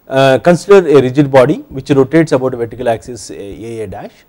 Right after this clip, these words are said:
and this is in X direction, this is in Y direction, this is in Z direction, and this is the,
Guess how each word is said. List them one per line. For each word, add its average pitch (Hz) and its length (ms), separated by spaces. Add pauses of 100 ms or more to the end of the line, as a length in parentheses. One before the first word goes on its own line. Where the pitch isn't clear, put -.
(280)
and 131 180
this 135 140
is 165 220
in 131 120
X - 180
direction, 127 480
this 117 160
is 117 160
in 110 100
Y 95 160
direction, 110 480
this 107 140
is 113 160
in 104 120
Z 92 120
direction, 104 500 (1600)
and 123 160
this 120 160
is 139 100
the, 131 300